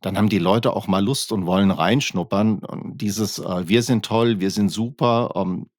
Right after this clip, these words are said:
das ist immer so eine Frage, wird das außen dann auch so, äh, angenommen? Ich glaube, wir, du mit deinem Job, ich meinen Job, natürlich sind wir stolz drauf, was wir machen. Und, äh,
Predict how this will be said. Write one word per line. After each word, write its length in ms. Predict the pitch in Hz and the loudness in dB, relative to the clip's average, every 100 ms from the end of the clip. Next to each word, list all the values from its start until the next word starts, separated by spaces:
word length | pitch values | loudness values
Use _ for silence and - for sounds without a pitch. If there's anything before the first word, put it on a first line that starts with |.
| - | -4
das 180 | 101 131 | -2 0
ist 120 | 110 | 0
immer 200 | 131 143 | 2 2
so 120 | 117 | 4
eine 120 | 117 | 2
Frage, 440 | - 92 107 101 92 | 2 2 0 0 -4
wird 140 | 98 | -2
das 120 | 113 | -4
außen 400 | - 95 110 120 | -2 -2 0 2
dann 160 | 104 95 | 2 2
auch 200 | - 147 | 0 -2
so, 320 | - 95 - - | -2 -4 -4 -6
äh, 40 | |
angenommen? 720 | 87 - 90 87 85 90 127 - - - _ _ | -4 -2 -2 -2 0 2 0 -2 -16 -20 _ _
Ich 160 | - - | -12 -2
glaube, 340 | 202 220 101 | 2 2 0
wir, 260 | 101 156 127 | 2 2 2
du 480 | 92 - 101 131 160 | -4 -12 -4 0 2
mit 160 | 117 104 | 2 4
deinem 220 | 123 143 | 4 4
Job, 240 | 123 127 | 2 0
ich 180 | 107 - | -2 -2
meinen 200 | 98 120 | 2 2
Job, 200 | 127 101 | 2 -2
natürlich 320 | 110 - 226 - | -4 0 0 2
sind 140 | 135 | 2
wir 80 | 98 | 2
stolz 440 | - 95 104 - | 2 0 0 -2
drauf, 280 | - 95 95 | -2 -2 0
was 220 | 95 - - | -4 -4 -4
wir 100 | 90 | -2
machen. 320 | 90 - 98 | -4 -2 -2
Und, 220 | 90 - | -2 -4
äh, 360 | 92 95 98 | -6 -4 -6